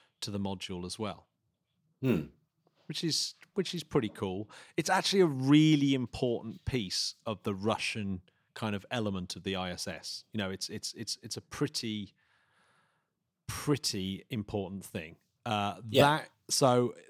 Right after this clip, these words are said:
Speaker 1: th-, the spacewalk, there's gonna be a spacewalk in January to kind of plumb that all up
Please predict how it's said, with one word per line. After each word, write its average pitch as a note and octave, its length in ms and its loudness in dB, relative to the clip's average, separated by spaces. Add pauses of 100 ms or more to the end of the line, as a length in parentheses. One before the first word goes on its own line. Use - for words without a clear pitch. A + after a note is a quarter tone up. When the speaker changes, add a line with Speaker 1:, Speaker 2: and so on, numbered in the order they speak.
(180)
Speaker 1:
th-, - 180 -16
the A2+ 80 -2
spacewalk, B2 1000 2
there's C3+ 140 0
gonna B2+ 140 0
be A#2 80 2
a G#2+ 40 -4
spacewalk A#2 600 -2
in A2 200 -2
January G#2 800 -2 (800)
to A#2 100 -4
kind A2 200 0
of - 140 -6
plumb A2 360 2
that G#2+ 160 0
all G2+ 300 2
up - 260 -8